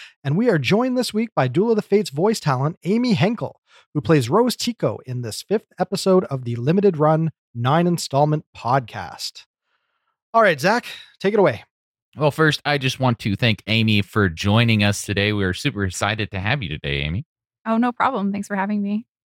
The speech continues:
Speaker 1: So how did you get involved in the project? Um, do you know Jamie or, uh, friends of friends, or, uh, how did that all come about?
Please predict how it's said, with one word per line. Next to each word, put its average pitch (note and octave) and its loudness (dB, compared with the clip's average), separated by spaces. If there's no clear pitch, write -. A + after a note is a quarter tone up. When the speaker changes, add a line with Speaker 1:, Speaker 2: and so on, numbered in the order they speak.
Speaker 1:
So A3+ 4
how A3 2
did C4+ -2
you C#4 2
get C4 4
involved G#3+ 4
in G#3+ 2
the F#3+ 0
project? E3+ 0
Um, B2+ -4
do C3+ -2
you C#3+ 4
know D3 4
Jamie E3 4
or, C3+ 2
uh, B2+ -2
friends D3+ -2
of B2 -2
friends, F3+ 2
or, C#3 4
uh, C#3+ 0
how D#3+ 4
did D#3 -2
that D3+ 4
all C#3+ 4
come C#3+ -4
about? C3 0